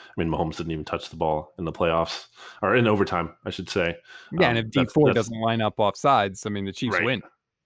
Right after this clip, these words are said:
Speaker 1: Yes, yeah, so that's, like, the one time, and it was close still. <laughs>
Speaker 2: I'll go with New England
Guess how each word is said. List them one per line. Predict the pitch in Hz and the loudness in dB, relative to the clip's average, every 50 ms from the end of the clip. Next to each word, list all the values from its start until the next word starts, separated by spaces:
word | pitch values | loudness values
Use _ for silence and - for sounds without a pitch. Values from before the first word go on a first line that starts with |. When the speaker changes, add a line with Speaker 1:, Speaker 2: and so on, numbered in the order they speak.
| _ _ _ _ _ - - | _ _ _ _ _ -8 -6
Speaker 1:
Yes, | 87 76 - - - - - - - | -6 -6 -6 -8 -12 -14 -16 -10 -6
yeah, | - 87 73 73 | -4 -4 -4 -4
so | - - 104 | -4 -2 0
that's, | 95 92 - - | 0 0 0 0
like, | 95 82 - - - | -2 -4 -4 -6 -6
the | - | -4
one | 87 82 87 82 | -2 -2 -2 -2
time, | 80 - 92 85 85 85 80 80 - - | -2 -2 0 0 0 -2 -4 -6 -10 -8
and | - | -6
it | 92 | -4
was | 90 85 | -4 -4
close | - - 101 95 92 | -2 0 0 0 0
still. | - - - 101 80 - - - - _ _ _ _ - - - - - - - - | 0 0 0 0 0 0 -2 -8 -16 _ _ _ _ -20 -20 -20 -18 -16 -12 -8 -6
<laughs> | - - - - - - - - - - _ _ _ _ - | -6 -6 -6 -8 -10 -14 -18 -20 -20 -20 _ _ _ _ 0
Speaker 2:
I'll | 269 311 | 0 2
go | 330 320 320 | 4 4 4
with | 330 320 311 - - _ _ - 277 - _ _ | 4 2 -2 -8 -20 _ _ -20 -20 -20 _ _
New | 294 285 294 311 | -2 -2 0 0
England | 320 302 202 113 104 95 | 0 -2 -2 -6 -8 -14